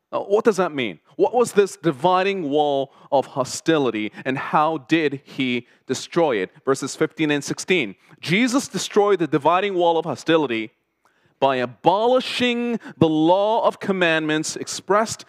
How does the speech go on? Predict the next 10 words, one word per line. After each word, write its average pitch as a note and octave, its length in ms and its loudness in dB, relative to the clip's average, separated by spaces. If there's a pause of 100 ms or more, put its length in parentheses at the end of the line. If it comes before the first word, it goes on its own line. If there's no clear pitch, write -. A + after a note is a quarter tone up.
(140)
in F#3 280 0
ordinances, D#3 680 0 (180)
that A3 540 2
he A#3 300 -2
might A3 340 0
create G3+ 600 0
in B3+ 220 2
himself G3+ 640 0 (240)
one C4 600 0 (260)
new B3+ 720 0